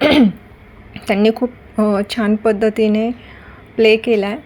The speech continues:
आणि, अ, फर्स्ट पार्टमध्ये मला मेनली स्वप्नील जोशी सरांची भूमिका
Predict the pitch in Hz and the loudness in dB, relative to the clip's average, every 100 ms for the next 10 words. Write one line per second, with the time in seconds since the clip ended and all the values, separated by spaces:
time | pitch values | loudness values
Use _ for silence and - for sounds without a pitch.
0 | - - - - - - - - - - | -20 -20 -20 -20 -20 -20 -20 -20 -20 -20
1 | - - - 202 202 220 226 240 240 226 | -18 -18 -8 -4 0 0 0 -2 -2 -2
2 | 220 220 226 - 233 233 - 233 233 233 | -2 -2 -4 -4 -2 -2 -4 -4 -2 -4
3 | 233 233 226 233 233 226 220 214 226 196 | -2 -2 -2 -2 -2 -2 0 -2 -4 -10
4 | - - - - 220 208 226 233 226 226 | -12 -20 -20 -10 -8 -4 -2 0 0 -2
5 | 214 233 220 208 208 202 208 - - - | -2 -6 -6 -4 -4 -2 -4 -6 -10 -6
6 | 220 202 214 208 214 - 202 | -6 -4 -2 -2 -2 -4 -6